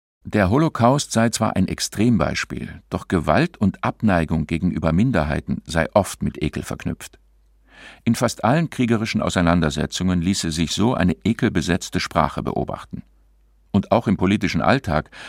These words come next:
sind sprachliche Vergleiche mit Ratten, Schweinen oder Ungeziefern immer noch trauriger Bestandteil rechter Rhetorik. Wer Paul Richters oder Lene Orres Forschung verfolgt,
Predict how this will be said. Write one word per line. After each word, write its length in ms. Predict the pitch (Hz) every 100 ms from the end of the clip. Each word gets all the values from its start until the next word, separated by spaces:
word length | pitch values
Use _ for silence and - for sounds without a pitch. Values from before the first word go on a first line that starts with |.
| -
sind 180 | 95 90
sprachliche 640 | - 82 120 - 123 120
Vergleiche 520 | 92 78 80 113 -
mit 260 | 87 76 -
Ratten, 420 | 87 - 117 101 _ _ _
Schweinen 600 | - 71 73 107 117 110 -
oder 180 | 87 -
Ungeziefern 840 | 120 98 - - 101 104 98 - - - -
immer 240 | 110 123 113
noch 200 | 113 - -
trauriger 560 | - 85 113 120 98
Bestandteil 680 | 82 - 78 82 - 80 78
rechter 460 | - 73 - - 73
Rhetorik. 580 | 71 - 69 - - - _ _ _ _ _ _ _ _ _ _ - - - -
Wer 260 | 82 107 107
Paul 320 | - 98 87
Richters 520 | 85 175 - 107 -
oder 240 | - 85 85
Lene 320 | 87 82 -
Orres 400 | 107 135 107 -
Forschung 460 | - 110 120 101 -
verfolgt, 640 | 76 - 123 113 -